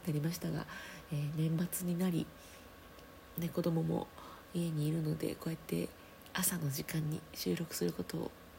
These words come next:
ちょっと増やしてね、配信を続けていこうかななんて思っておりますので、えー、聞きにくいかもしれませんけれども、どうぞお付き合いいただけたら嬉しいなと思っております。えー、それでは、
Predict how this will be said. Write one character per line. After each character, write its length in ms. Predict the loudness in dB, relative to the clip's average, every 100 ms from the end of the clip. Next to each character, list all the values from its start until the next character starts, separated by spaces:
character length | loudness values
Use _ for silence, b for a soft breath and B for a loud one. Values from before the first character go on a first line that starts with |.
| -6
ち 40 |
ょ 260 | -4 -4 -6
っ 20 |
と 80 | -4
増 140 | 0 0
や 140 | 0
し 60 | -2
て 120 | 0
ね、 200 | 2 0 B B B -2
配 180 | 0
信 200 | 2 2
を 40 | 2
続 200 | 2 2
け 100 | 0
て 140 | 2 0
い 60 |
こ 140 | 2 -2
う 40 |
か 140 | 0
な 180 | 0 2
な 120 | 2
ん 40 | 2
て 160 | 2 2
思 120 | 2
っ 20 |
て 160 | 2 2
お 40 |
り 100 | 2
ま 120 | 0
す 120 | 0
の 80 | 0
で、 160 | 0 0 -4 B B B -4
え 220 | -2 -2 -4
ー、 20 |
聞 120 | -4
き 100 | -2
に 100 | 2
く 80 | 2
い 60 | 4
か 100 | 4
も 80 |
し 140 | 4 2
れ 80 | 2
ま 120 | 2
せ 100 | 2
ん 40 |
け 120 | 2 4
れ 80 | 4
ど 80 |
も、 160 | 4 0 B -2 2
ど 80 | 4
う 20 |
ぞ 120 | 4 2
お 40 |
付 180 | 0 2
き 100 | 4
合 40 |
い 20 |
い 20 | 4
た 120 | 2
だ 100 | 4
け 120 | 2
た 140 | 4
ら 80 | 4
嬉 240 | 6 4 2
し 100 | 2
い 40 |
な 120 | 2
と 140 | 0 -2
思 140 | 0
っ 40 | 0
て 200 | 0 -2
お 20 |
り 60 | 0 -2 0
ま 180 | 4 4
す。 180 | 4 -4 -14 B B B B B B B B 0
え 40 |
ー、 20 | 2 2 0 -2 -2
そ 160 | 2 6
れ 60 |
で 120 | 8
は、 160 | 8